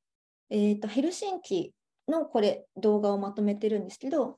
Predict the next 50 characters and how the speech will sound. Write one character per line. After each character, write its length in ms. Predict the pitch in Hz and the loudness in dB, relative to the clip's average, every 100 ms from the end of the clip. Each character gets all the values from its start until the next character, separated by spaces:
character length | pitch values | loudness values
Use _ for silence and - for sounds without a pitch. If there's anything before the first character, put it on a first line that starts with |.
| _ | _
ま 160 | 320 427 | -2 -2
ず 160 | 339 208 | 0 -2
日 220 | - 233 | -2 0
ご 120 | 311 | 0
と 160 | 330 226 | 0 -4
に 160 | 175 | -2
デ 140 | 190 196 | 0 0
イ 40 | |
ワ 140 | 196 | 0
ン、 80 | 170 | -2
デ 100 | 170 | -4
イ 60 | 170 | -6
ツ 140 | - | -4
ー、 20 | |
デ 120 | 165 165 | -4 -4
イ 40 | |
ス 160 | - 175 | -4 -4
リ 100 | 160 | -4
ー 20 | |
っ 20 | |
て 80 | - | -4
い 40 | |
う 40 | 170 | -6
ふ 40 | |
う 20 | |
に 80 | 151 | -6
ざ 120 | 147 | -4
っ 120 | 151 - | -6 -2
く 120 | 202 | -2
り 100 | 170 | 0
分 120 | 190 | -4
け 140 | 202 | -6
て、 160 | 190 254 | -2 -2
そ 160 | 254 311 | 0 -4
の 160 | 339 | -4
上 240 | - 392 392 | -2 0 0
で、 260 | 440 403 - - - | 0 -2 -4 -12 -6
じ 80 | |
ゃ 40 | 262 | -4
あ 180 | 254 311 | 0 2
例 80 | 185 | 4
え 40 | |
ば 100 | 180 | 2
デ 180 | 175 214 | 4 4
イ 60 | 220 | 4
ス 180 | - 254 | 0 0
リ 220 | 247 214 | 2 2
ー 40 | |
の、 220 | 262 339 | 2 2
ま 60 | 269 | 0